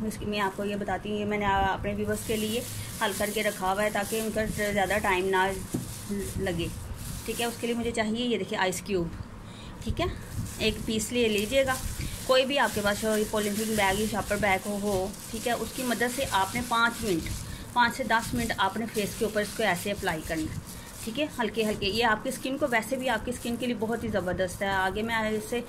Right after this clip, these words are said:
बर्फ़ से, इसी आइस, आइस के लिहाज से आपके साथ video share करूँगी। आप, आप अगर इससे फॉलो करेंगे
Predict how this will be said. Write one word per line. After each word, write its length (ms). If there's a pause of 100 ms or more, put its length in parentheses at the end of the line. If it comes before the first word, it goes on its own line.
(260)
बर्फ़ 200
से, 180 (420)
इसी 260
आइस, 280
आइस 300
के 140
लिहाज 260
से 120
आपके 300
साथ 240 (500)
video 320
share 200
करूँगी। 360
आप, 240 (420)
आप 260
अगर 320
इससे 260
फॉलो 300
करेंगे 360